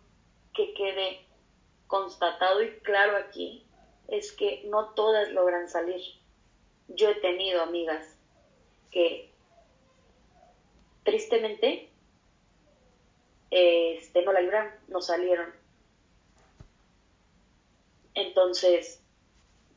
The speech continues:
quiero, quiero agradecer porque se me dio una segunda oportunidad, pero también entendí que no me puedo quedar callada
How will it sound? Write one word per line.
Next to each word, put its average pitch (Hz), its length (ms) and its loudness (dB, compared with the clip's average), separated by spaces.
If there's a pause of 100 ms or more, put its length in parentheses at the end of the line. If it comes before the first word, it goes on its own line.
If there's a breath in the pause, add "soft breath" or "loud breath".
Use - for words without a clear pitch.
quiero, 226 400 4
quiero 226 180 2
agradecer 202 640 0
porque - 340 -2
se 185 120 -10
me 175 100 0
dio 185 100 0
una 214 120 -6
segunda 190 380 0
oportunidad, 175 800 0 (1300)
pero 196 720 4 (200)
también 208 440 0
entendí 220 480 -10
que 220 80 -8
no 214 80 -8
me 214 180 -14
puedo 202 220 0
quedar 180 320 -2
callada 180 560 -2